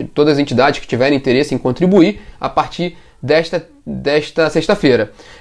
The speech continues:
É, e a matéria completa sobre essa portaria colocada em consulta pública já está disponível na plataforma, feita pela Camila Maia, para quem quiser conferir mais detalhes dela, al-, alguma, algumas outras questões que estão colocadas ali,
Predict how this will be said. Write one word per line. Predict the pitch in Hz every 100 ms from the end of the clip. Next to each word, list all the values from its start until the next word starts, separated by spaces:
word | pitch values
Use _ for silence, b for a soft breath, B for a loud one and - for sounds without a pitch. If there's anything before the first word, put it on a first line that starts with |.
| -
É, | 143 139
e | 160
a | 214
matéria | 254 214 190
completa | 185 170 - 143 196 240 139
sobre | - - 196 269 320
essa | - 151
portaria | - - 139 151
colocada | 160 143 131 139
em |
consulta | 139 131 143
pública | - 190 202 170
já | 202
está | - 180 233
disponível | - - 143 156 175 151
na | 135
plataforma, | 139 135 - 160 196 127 b b b
feita | - 135
pela | 156 147
Camila | 139 147 123
Maia, | 131 185
para | - -
quem | 156
quiser | 127 135
conferir | 156 151 165 202 202 B B
mais | 143 160 175
detalhes | 151 147 143 143 123
dela, | 127 175 160 135 123 120 104
al-, | 120 117
alguma, | 123 123 147 127 -
algumas | 131 123 143 135
outras | 135 131
questões | 131 - 135 135 B B -
que | 147
estão | - 160
colocadas | 156 131 139 139 170
ali, | 165 202